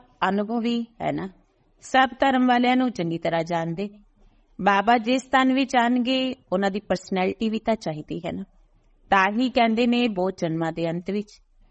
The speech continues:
ਜਦ ਕਿ ਇੱਥੋਂ ਦਾ ਵੱਡਾ ਅਨੁਭਵੀ ਹੁੰਦਾ ਹੈ, ਮੈਂ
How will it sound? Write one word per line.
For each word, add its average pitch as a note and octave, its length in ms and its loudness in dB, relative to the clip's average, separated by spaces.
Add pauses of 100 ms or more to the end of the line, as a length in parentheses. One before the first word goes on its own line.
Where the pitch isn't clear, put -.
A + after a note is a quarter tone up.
(260)
ਜਦ G#3+ 280 2
ਕਿ C4 260 0
ਇੱਥੋਂ A#3+ 360 0
ਦਾ A#3+ 160 4
ਵੱਡਾ A3 500 2 (220)
ਅਨੁਭਵੀ C4 500 0
ਹੁੰਦਾ E3+ 440 -2 (100)
ਹੈ, G3+ 140 -2 (580)
ਮੈਂ B3 440 2